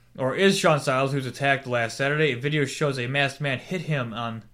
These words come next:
the head with a metal object without warning. Members of the politically incorrect subsection of the popular internet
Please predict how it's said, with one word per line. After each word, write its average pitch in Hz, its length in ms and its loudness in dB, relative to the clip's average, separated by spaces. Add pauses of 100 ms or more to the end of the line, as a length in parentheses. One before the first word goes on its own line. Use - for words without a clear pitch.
the 113 120 -6
head 143 260 0
with 117 140 -6
a 107 80 -6
metal 120 300 -2
object 123 320 -4
without 113 400 -4
warning. 113 440 -4 (1400)
Members 131 340 -2
of 127 100 -4
the 120 120 -4
politically 131 800 -4
incorrect 151 640 0
subsection 135 600 -4
of 123 160 -6
the 117 140 -4
popular 123 720 -2 (240)
internet 147 520 0